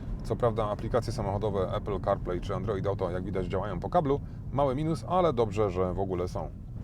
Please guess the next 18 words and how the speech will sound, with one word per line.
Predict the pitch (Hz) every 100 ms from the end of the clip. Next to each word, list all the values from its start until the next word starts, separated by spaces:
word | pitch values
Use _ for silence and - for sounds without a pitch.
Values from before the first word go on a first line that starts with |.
| -
Fotel | - 170 147 131
regulowany | 127 123 127 120
w | 101
wielu | 117 113
płaszczyznach, | 104 95 131 113 101 -
o | 104
czym | 104 90 - 101
już | 107 101
mówiłem. | 107 107 147 165 170 - - - -
I | 180
wszystkie | 160 156 160
te | 143
funkcje, | 117 127 113 110
które | 95 110
aktualnie | 101 101 101 95 95
zmieniamy, | 110 117 117 107 107 - - - - -
są | - 135 131 127
odzorowane | 120 110 110 101 85 87 82